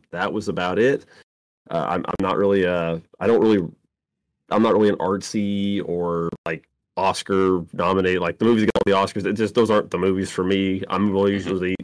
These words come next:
Speaker 1: usually use film as a form of escapism. I don't really, I'm not into melodrama, uh,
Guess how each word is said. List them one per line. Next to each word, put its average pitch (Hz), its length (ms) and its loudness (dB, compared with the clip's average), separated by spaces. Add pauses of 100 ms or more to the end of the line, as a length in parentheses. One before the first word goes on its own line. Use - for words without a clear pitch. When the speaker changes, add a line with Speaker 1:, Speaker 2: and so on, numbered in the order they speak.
Speaker 1:
usually 104 300 2
use 92 140 -4
film 98 240 0
as 92 120 -2
a 90 40 -4
form 98 220 0
of 85 80 -8
escapism. 107 840 0
I 82 100 -4
don't 85 160 -4 (160)
really, 90 180 -6 (760)
I'm 117 80 4
not 110 200 4
into 107 200 4
melodrama, 101 840 2 (260)
uh, 80 360 -10